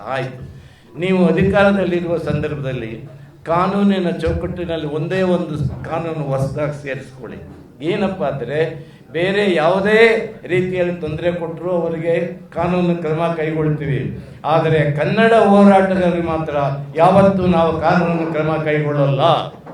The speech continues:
ಅಂತ ಹೇಳಿ ಒಂದು ಏನಾದರೂ ನಿರ್ಣಯ ಮಾಡಿದಂಥ ಸಂದರ್ಭದಲ್ಲಿ ಅದು ಒಳ್ಳೆ ಯೋಗ್ಯವಾದಂತಹ ನಿರ್ಧಾರಕ್ಕೆ ನಾವು ತಲುಪಿದಾಗತ್ತೆ. ಇಂತಹ ಈ ಗೋಷ್ಠಿ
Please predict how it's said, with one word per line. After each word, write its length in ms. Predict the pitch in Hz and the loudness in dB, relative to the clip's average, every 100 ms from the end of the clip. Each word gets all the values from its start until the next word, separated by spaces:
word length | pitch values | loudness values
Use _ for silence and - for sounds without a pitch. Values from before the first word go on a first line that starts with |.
| - | -12
ಅಂತ 200 | 143 143 | -10 -6
ಹೇಳಿ 480 | 156 180 175 117 120 | -4 -4 -4 -6 -8
ಒಂದು 500 | - - 143 147 147 | -14 -14 -6 -2 2
ಏನಾದರೂ 540 | 147 175 175 175 160 | 4 4 4 2 0
ನಿರ್ಣಯ 340 | 151 143 185 185 | -2 0 2 2
ಮಾಡಿದಂಥ 560 | 170 151 151 143 143 | 0 -2 -4 -4 -4
ಸಂದರ್ಭದಲ್ಲಿ 1200 | 143 123 123 131 131 120 131 170 151 131 135 - - - | -4 -6 -8 -10 -10 -10 -6 -6 -4 -8 -10 -16 -14 -10
ಅದು 180 | 143 | -6
ಒಳ್ಳೆ 420 | 143 139 170 185 151 | -4 -2 -2 0 0
ಯೋಗ್ಯವಾದಂತಹ 880 | 151 175 185 180 160 156 156 147 135 | 0 -2 -2 -2 -2 -4 -6 -4 -4
ನಿರ್ಧಾರಕ್ಕೆ 680 | 139 139 139 139 143 139 | -4 -8 -4 -4 -4 -6
ನಾವು 260 | 131 117 - | -10 -10 -8
ತಲುಪಿದಾಗತ್ತೆ. 1040 | 127 127 - 131 117 117 113 110 135 139 - - - - 120 | -8 -8 -8 -6 -6 -8 -8 -10 -12 -12 -16 -20 -20 -20 -14
ಇಂತಹ 560 | 127 127 123 120 120 - - - 127 | -10 -4 -4 -4 -6 -12 -16 -12 -8
ಈ 40 | |
ಗೋಷ್ಠಿ 800 | 127 139 170 170 - 160 117 - | -6 -2 -2 -2 -6 -6 -6 -10